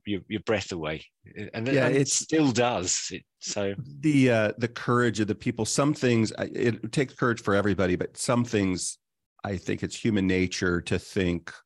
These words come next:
Speaker 2: there's a certain percentage of the audience that would look at that race, say, "Well, I could do that," or, "What's the big deal?" or whatever. Something about Moto G P, or as I said before, when I've seen a horse race with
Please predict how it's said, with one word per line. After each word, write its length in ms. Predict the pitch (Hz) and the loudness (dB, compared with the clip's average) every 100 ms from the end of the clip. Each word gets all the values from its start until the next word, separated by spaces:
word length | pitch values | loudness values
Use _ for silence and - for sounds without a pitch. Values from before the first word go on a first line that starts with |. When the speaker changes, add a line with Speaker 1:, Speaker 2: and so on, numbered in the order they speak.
| _ _ - | _ _ -2
Speaker 2:
there's 180 | 120 101 | -2 0
a 40 | |
certain 280 | - 139 113 | 0 0 0
percentage 680 | 113 - 123 104 95 - - - | -2 0 2 2 -2 -12 -12 -4
of 200 | 101 90 | -4 0
the 220 | 92 85 | 0 0
audience 520 | - 92 95 92 87 - | 0 0 2 2 0 -2
that 160 | 92 | -2
would 140 | 90 90 | 0 0
look 200 | 95 101 | 0 -2
at 160 | 90 | -2
that 240 | 87 82 - | -2 -2 0
race, 260 | 87 87 | -2 -2
say, 100 | - | -4
"Well, 160 | - 95 | -2 0
I 100 | 76 | -2
could 160 | - 82 | -2 -2
do 160 | 90 | 0
that," 360 | 85 90 90 87 | 2 2 2 2
or, 180 | 82 82 - - _ _ | 0 -2 -12 -20 _ _
"What's 200 | - 131 | -2 -2
the 100 | - 104 | 0 0
big 160 | 92 | 0
deal?" 360 | 98 120 110 107 | 2 4 6 4
or 380 | 101 95 90 92 | 4 2 2 2
whatever. 400 | 101 104 95 85 - _ _ - | 4 2 2 -2 -10 _ _ -10
Something 260 | - 185 | -4 0
about 200 | 233 175 | 2 2
Moto 280 | 131 127 127 | 4 4 2
G 200 | 101 107 | 2 -2
P, 520 | 98 113 104 90 90 - _ - | -2 -2 -2 0 -4 -8 _ -2
or 80 | 113 | 0
as 100 | 113 | 0
I 60 | |
said 200 | 107 127 | 0 0
before, 760 | 113 110 123 113 104 101 95 - | 0 -2 0 2 4 2 0 -4
when 180 | 101 101 | -4 -2
I've 120 | 95 | -2
seen 180 | - 101 | 0 2
a 80 | 92 | 0
horse 500 | - - 113 104 - | -2 -2 0 0 2
race 400 | 95 90 - - | 2 2 -2 -4
with 300 | 95 - | -4 -6